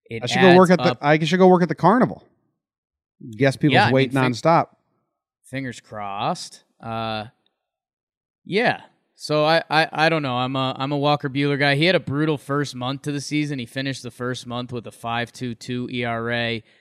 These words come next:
Speaker 1: So I, I mean, since then, fifteen games started, uh, with a two six five E R A. So yeah, he's, he's been an, he's been an ace for, you know, three months now. So gi-, giving my guy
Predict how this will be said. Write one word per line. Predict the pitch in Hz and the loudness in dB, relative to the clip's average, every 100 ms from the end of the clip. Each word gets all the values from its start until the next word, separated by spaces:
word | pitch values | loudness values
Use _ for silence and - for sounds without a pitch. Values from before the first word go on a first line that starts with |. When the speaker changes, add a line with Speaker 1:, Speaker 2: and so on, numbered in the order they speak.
| _ _ _ _ | _ _ _ _
Speaker 1:
So | - 123 120 113 110 - _ - | -14 -8 -6 -6 -8 -12 _ -16
I, | 113 110 - | -16 -14 -16
I | 113 | -12
mean, | 113 110 | -12 -12
since | - 135 123 - | -10 -8 -8 -10
then, | 117 117 117 113 - _ _ _ _ _ | -6 -4 -4 -8 -16 _ _ _ _ _
fifteen | 147 135 - 131 123 | -4 -4 -4 -6 -6
games | 123 120 113 | -6 -6 -10
started, | - 120 117 113 113 104 - _ _ - | -10 -6 -6 -6 -8 -10 -16 _ _ -16
uh, | 107 107 107 | -12 -10 -10
with | 113 113 - | -8 -10 -8
a | 113 110 107 107 104 _ _ - | -6 -4 -4 -8 -10 _ _ -4
two | 147 135 | -2 -2
six | - 123 - | -6 -8 -8
five | - 110 110 104 | -10 -8 -8 -10
E | 101 | -12
R | 98 95 | -12 -14
A. | 95 | -14
So | - 139 | -6 -2
yeah, | 143 113 | 0 -2
he's, | 120 120 - | -4 -8 -8
he's | 127 120 | -6 -6
been | 113 139 135 | -4 -4 -4
an, | 123 _ _ - | -10 _ _ -4
he's | 254 185 | -4 0
been | 226 196 | 0 0
an | 180 | 0
ace | 165 156 | 0 -2
for, | - 156 151 143 139 135 - _ _ 226 | -6 -2 0 0 -2 -4 -8 _ _ -18
you | 202 | -8
know, | 151 143 _ _ | -8 -8 _ _
three | 180 180 | 0 0
months | 160 160 156 170 | 2 -2 -4 -4
now. | 160 156 147 _ _ _ | -4 -4 -10 _ _ _
So | 127 123 - - | -8 -8 -10 -8
gi-, | 156 - | -8 -6
giving | 151 151 | -6 -4
my | 147 135 | -6 -2
guy | 135 131 123 117 | 0 0 -2 -4